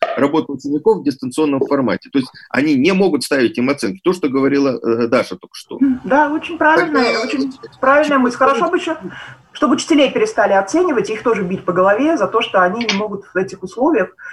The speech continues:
Speaker 2: к которым никто не готовился, которые свалились неожиданно всем на голову, да,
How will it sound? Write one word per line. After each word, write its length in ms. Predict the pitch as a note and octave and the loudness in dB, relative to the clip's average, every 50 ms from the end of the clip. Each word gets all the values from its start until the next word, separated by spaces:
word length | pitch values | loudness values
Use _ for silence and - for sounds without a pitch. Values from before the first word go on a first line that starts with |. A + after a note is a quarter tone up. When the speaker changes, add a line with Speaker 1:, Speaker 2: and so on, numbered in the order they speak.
| - - - | -18 -8 -2
Speaker 2:
к 40 | - | -2
которым 300 | F#3+ F#3 A#3 A3+ G#3+ A3+ | -2 0 0 0 0 -2
никто 240 | A3 A3 - - | -4 -4 0 2
не 140 | C#4 C#4+ C4+ | 4 4 4
готовился, 580 | B3+ B3 A#3+ A#3 G#3+ G3+ F#3 F3 E3 - - - | 4 2 0 2 0 0 2 0 0 -2 -4 -6
которые 260 | - D3+ - F#3 F#3+ | -6 -4 -4 -6 -6
свалились 420 | - - F#3+ F#3 A3 B3 B3 B3 - | -4 0 0 0 0 0 -2 -4 -4
неожиданно 520 | A3 A3+ A#3 A3+ - A3+ F#3 G3+ F3+ E3+ | -2 0 0 0 -2 -2 -2 -2 -2 -4
всем 260 | - - - E3 E3 | -4 -4 -4 -4 -2
на 160 | E3 D#3 D#3 D3+ | 0 0 -2 -2
голову, 300 | - - - D3 - - | -2 -6 -8 -8 -8 -4
да, 220 | F3+ G#3 A#3 B3 | 0 0 0 0